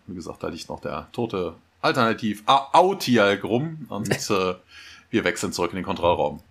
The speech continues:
Speaker 2: Daniel wird neben Tialk Hammond, O'Neill und Kowalski auf dem Boden befördert, gestoßen. Sie knien da alle vor, in Anführungszeichen, ihrem Gott Apophis. Na, Daniel sieht das gelandete,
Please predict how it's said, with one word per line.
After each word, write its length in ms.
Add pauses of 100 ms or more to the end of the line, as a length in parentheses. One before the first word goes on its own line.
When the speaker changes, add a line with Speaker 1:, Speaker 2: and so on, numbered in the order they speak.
Speaker 2:
Daniel 520 (440)
wird 200
neben 420
Tialk 300 (380)
Hammond, 400
O'Neill 280
und 260
Kowalski 640
auf 120
dem 160
Boden 380 (400)
befördert, 460
gestoßen. 520 (260)
Sie 160
knien 240
da 100
alle 340 (340)
vor, 560 (280)
in 160
Anführungszeichen, 760
ihrem 320
Gott 160
Apophis. 580
Na, 160
Daniel 280
sieht 300 (120)
das 320
gelandete, 600